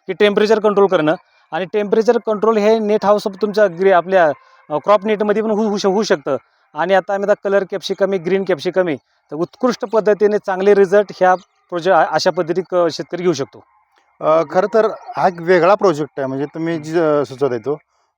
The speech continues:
Speaker 2: तुमचं किती गुंठे हे क्षेत्र आणि किती बचत झालेली आहे तुमची आतापर्यंत ही जी?
Speaker 1: सर्वसाधारण आता हे माझे बावीस बावीस गुंठ्याचे प्रोजेक्ट आहेत, बरेच दोन तीन आहेत. तर हा बावीस गुंठ्याचा प्रोजेक्ट धरत असताना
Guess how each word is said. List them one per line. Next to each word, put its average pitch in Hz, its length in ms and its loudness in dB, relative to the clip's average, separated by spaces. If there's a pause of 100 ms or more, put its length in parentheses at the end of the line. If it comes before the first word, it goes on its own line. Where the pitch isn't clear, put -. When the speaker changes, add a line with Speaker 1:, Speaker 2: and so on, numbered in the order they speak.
(140)
Speaker 2:
तुमचं 196 300 0 (420)
किती 196 200 -4
गुंठे 208 280 2
हे 190 80 2
क्षेत्र 175 300 -4
आणि 180 180 -2
किती 180 180 -6
बचत 170 260 0
झालेली 147 300 -2
आहे 117 120 -6
तुमची 110 220 -12
आतापर्यंत 98 360 -20
ही 95 60 -20
जी? 90 140 -20 (340)
Speaker 1:
सर्वसाधारण 190 680 2 (140)
आता 175 260 -8
हे 180 320 -2 (140)
माझे 165 260 -2
बावीस 165 320 0
बावीस 175 200 0
गुंठ्याचे 165 340 -4
प्रोजेक्ट 156 360 -6
आहेत, 156 100 0 (380)
बरेच 147 180 -6
दोन 160 160 -6
तीन 160 180 -4
आहेत. 143 160 -2 (440)
तर 143 60 -10
हा 156 120 2
बावीस 165 360 -2
गुंठ्याचा 170 240 -4
प्रोजेक्ट 170 300 -6
धरत 160 200 -2
असताना 165 420 -2